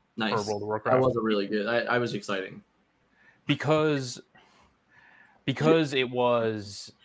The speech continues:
Speaker 1: This is my wife, everyone, just so we're clear. She just busted my balls.
Speaker 2: <laughs> Because it was local. And, like,
Speaker 1: Yeah.
Speaker 2: I had literally written an article, like, that week about, like, things you can do in Philadelphia, like, expecting to show people around and, like,
Speaker 1: Reading Terminal.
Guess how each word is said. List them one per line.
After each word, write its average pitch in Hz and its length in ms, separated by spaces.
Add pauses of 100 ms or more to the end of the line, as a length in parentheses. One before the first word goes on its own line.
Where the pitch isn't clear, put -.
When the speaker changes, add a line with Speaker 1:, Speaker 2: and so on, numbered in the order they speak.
(320)
Speaker 1:
This 180 140
is 226 120
my 180 140
wife, 135 360
everyone, 170 460
just 160 220
so 156 100
we're 143 80
clear. 147 240
She - 120
just 143 180
busted 131 280
my 110 120
balls. 101 400
Speaker 2:
<laughs> 180 480 (680)
Because 175 180
it 185 40
was 165 120
local. 113 540 (640)
And, 127 120
like, 254 140
Speaker 1:
Yeah. 240 60
Speaker 2:
I 123 60
had 117 180
literally 123 340
written 113 280
an 107 80
article, 104 440
like, 101 220
that 104 260
week 104 220
about, 98 240
like, 95 160
things 123 260
you 117 60
can 113 100
do 110 140
in 101 100
Philadelphia, 104 500
like, 104 200
expecting 104 400
to 101 80
show 104 180
people 104 240
around 98 560
and, 101 160
like, 98 360
Speaker 1:
Reading 110 260
Terminal. 143 880